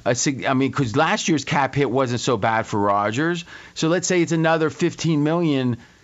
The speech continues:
this year, and, and Adams has gone up, like, ten. So it's like, ri-, just right there, how many different players for thirty-five are?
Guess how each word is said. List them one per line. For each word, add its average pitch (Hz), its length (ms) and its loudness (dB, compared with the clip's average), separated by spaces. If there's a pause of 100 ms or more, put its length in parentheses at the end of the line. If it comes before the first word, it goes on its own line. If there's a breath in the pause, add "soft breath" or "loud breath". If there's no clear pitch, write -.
(160 loud breath)
this 135 340 0
year, 135 460 2
and, 127 240 0
and 127 160 0
Adams 139 400 0
has 123 120 -2
gone 127 220 2
up, 123 160 -2
like, 113 220 -2
ten. 175 640 -2 (600 soft breath)
So 170 160 0
it's 165 140 0
like, 160 240 2
ri-, 156 200 0
just 170 200 0
right 185 320 -2
there, 180 640 2
how - 160 0
many 190 240 2
different 170 380 0
players 175 400 0
for 151 100 -2
thirty-five 165 800 0
are? 107 160 2